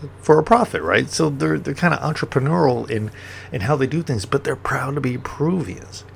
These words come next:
even given their situation, even given really corrupt government, police force, everything else, right? And they were still proud.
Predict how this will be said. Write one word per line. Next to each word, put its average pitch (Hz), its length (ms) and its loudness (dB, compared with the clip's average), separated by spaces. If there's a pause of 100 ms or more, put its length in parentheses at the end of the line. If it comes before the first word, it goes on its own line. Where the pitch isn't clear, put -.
(100)
even 165 680 2 (200)
given 117 320 0
their 117 100 0
situation, 135 680 -2 (400)
even 175 380 2
given 123 360 4 (360)
really 180 400 4
corrupt 135 400 2
government, 117 580 2
police 123 380 -2
force, 123 400 -2
everything 180 420 -4
else, - 380 -4
right? 117 260 2 (420)
And 190 140 4
they 180 140 2
were 180 100 0
still - 400 0 (160)
proud. 147 600 2